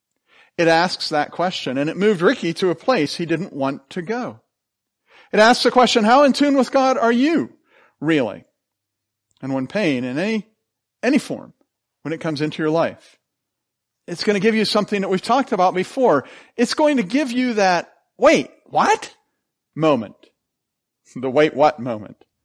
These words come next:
If you've experienced the "wait, what?" moment, you know that it often comes in times of great pain. On our prayer list this week, there's a couple that were expecting twins and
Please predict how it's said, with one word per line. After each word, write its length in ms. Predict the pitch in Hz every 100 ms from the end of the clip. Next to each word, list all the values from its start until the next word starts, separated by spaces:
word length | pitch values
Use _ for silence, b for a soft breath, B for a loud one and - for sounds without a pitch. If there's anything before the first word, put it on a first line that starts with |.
| _ _ _ _ _ _ _ _
If 400 | - 156 165 -
you've 140 | 220
experienced 840 | 196 - - 254 220 143 131 - -
the 80 |
"wait, 320 | 151 160 175 139
what?" 260 | 165 -
moment, 460 | 135 113 110 123 -
you 80 | 185
know 460 | 107 151 135 175 B B _
that 120 | 185
it 80 | 208
often 340 | 208 247 277 254
comes 320 | 185 185 190
in 140 | 196
times 360 | - 196 202 214
of 120 | 165
great 320 | 170 208 202
pain. 320 | 165 117 101 - _ _ _ _ _ _ _ _ _ _ _ _
On 100 | 131
our 140 | 139 139
prayer 260 | - 170
list 300 | 156 135 -
this 200 | 139 131
week, 440 | 139 160 113 - _ _ _ _ _ -
there's 160 | 143
a 40 | 147
couple 320 | 175 170 143
that 180 | 131 131
were 100 | 135
expecting 500 | 135 - 151 156 143
twins 600 | - 190 143 101 110 -
and 200 | 120